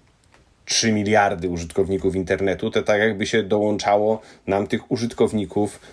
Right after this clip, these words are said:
do tych trzech miliardów około trzydzieści milionów miesięcznie, czyli taka wielkość jednego kraju by nam się po prostu dołączała, więc co już stanowiłoby znaczną grupę. Na stronie pięćdziesiątej szóstej mamy trochę informacji o książkach w-, dostępnych w internecie o internecie,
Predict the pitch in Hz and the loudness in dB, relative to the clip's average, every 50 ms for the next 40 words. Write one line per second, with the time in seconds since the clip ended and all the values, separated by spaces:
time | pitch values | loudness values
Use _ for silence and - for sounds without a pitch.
0 | - - 101 95 - 104 - - - - 120 110 - 120 113 107 107 107 98 92 | -4 -2 -2 0 -2 -4 -4 -2 0 0 0 0 2 0 0 2 2 2 2 2
1 | 85 85 85 95 104 - - - - _ - - - _ - 101 - - 110 107 | 0 0 2 2 2 2 -2 -10 -20 _ -20 -20 -14 _ -6 -4 0 2 2 2
2 | 101 - - 113 104 101 101 - - - 120 113 107 110 107 101 110 113 131 135 | 2 2 -2 -2 -2 -2 -4 -4 -4 -2 0 2 2 2 2 2 4 4 6 6
3 | 123 98 76 - - - - _ _ - 90 92 90 - - 101 95 87 82 - | 4 2 0 -4 -10 -16 -20 _ _ -2 -2 -2 0 0 0 0 0 0 -2 -4
4 | - - 82 - - 90 85 82 - - - 98 82 107 104 98 92 101 98 - | -8 -10 -8 -6 -4 -4 -4 -4 -2 0 0 0 2 2 2 2 2 2 0 0
5 | 107 95 101 98 92 104 98 - - - 135 123 104 92 87 82 85 87 85 82 | 0 -2 -2 0 0 0 0 2 2 4 4 4 4 2 0 -2 -2 -2 -2 -4
6 | 80 - 98 95 92 80 90 90 - - 92 85 92 85 87 85 78 - - - | -4 -4 -6 -6 -6 -6 -6 -6 -4 -4 -2 -2 0 0 0 -2 -2 -4 -6 -6
7 | - 82 80 85 85 80 - - - - - - - - - - _ - - 113 | -6 -6 -6 -6 -8 -8 -8 -12 -16 -20 -20 -20 -20 -20 -20 -20 _ 0 2 4
8 | 117 117 - - - 110 104 101 95 92 95 95 95 95 90 98 98 104 107 - | 4 4 2 0 0 2 2 2 2 4 4 6 6 6 6 6 4 4 4 0
9 | - _ _ _ _ - 131 101 98 104 92 87 85 - - 92 90 90 90 98 | -8 _ _ _ _ -8 -6 -2 0 0 0 -2 -2 -4 -2 -2 0 2 4 4
10 | 95 92 - - - - - _ _ - - - - - _ _ 120 127 - 208 | 4 2 2 -6 -12 -14 -18 _ _ -20 -20 -20 -20 -20 _ _ -6 -2 0 2
11 | 220 226 - - 131 120 113 - - 113 104 - 92 - - 285 339 - - - | 4 4 4 4 2 2 2 0 -2 -4 -2 -2 -4 -2 0 -2 -2 0 2 4
12 | 156 131 123 117 113 110 98 - 113 104 117 107 104 98 - 98 101 104 104 - | 4 6 6 4 4 2 0 -2 -2 -2 0 -2 -2 0 -2 0 0 0 0 0
13 | - 95 85 - - - 123 123 123 127 - 101 95 87 - 95 90 98 - - | 0 -2 -2 -2 0 2 4 4 4 2 0 -2 -4 -4 -4 -4 -4 -2 0 0
14 | 110 110 - 104 95 - 107 101 90 101 95 98 98 95 - - 95 82 82 90 | -2 0 0 -2 -2 0 -2 -2 0 0 0 2 0 0 0 -2 -4 -2 -2 -2
15 | 90 95 - 156 170 247 285 302 240 - - - - 185 151 143 139 | -4 -2 -2 0 2 2 4 4 4 4 2 2 2 4 4 4 4